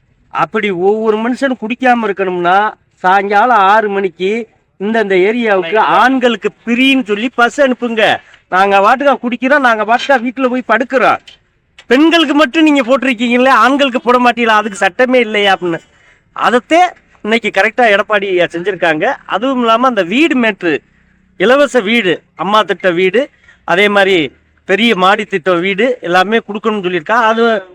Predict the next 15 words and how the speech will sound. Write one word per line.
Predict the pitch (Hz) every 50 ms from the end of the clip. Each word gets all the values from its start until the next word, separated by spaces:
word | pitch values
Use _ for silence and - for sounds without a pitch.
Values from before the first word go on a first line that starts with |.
| - _ _
சார்கிட்ட | 220 226 247 240 185 226
கூட | 220 208 220 220
நான் | 214 208 196
வரும்போது | 180 180 190 202 202 190
சொன்னேன், | - 175 165 170 160 - _ _
"எனக்கு | 165 175 180 202 190 - 196
வீடு | 165 175 170 165
இல்ல | 160 147 139
சார், | - 160 170 - - _ - 170
முதல்ல | 160 160 175 180 175 151
எனக்கு | 139 143 143 - - 156
அந்த | 139 139
வீட்டை | 135 143 156 147 131
கொடுக்க | 127 139 131 151 139
சொல்லுங்க." | - 131 156 156 - - 175 143 185